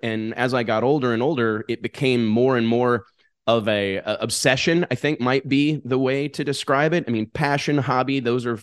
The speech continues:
like, probably fair play, but it was really something I was pretty obsessed with. I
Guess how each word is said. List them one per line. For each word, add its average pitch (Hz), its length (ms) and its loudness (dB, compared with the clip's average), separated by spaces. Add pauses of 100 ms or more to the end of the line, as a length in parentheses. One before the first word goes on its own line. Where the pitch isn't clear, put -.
(120)
like, 101 140 -4 (100)
probably 113 320 4
fair 107 260 2
play, 113 400 2 (380)
but 127 100 4
it 110 80 0
was 113 300 0
really 143 180 4
something 123 320 -2
I 107 60 0
was 104 120 -2
pretty 123 220 -2
obsessed 104 480 -4
with. 101 260 -6
I 101 280 2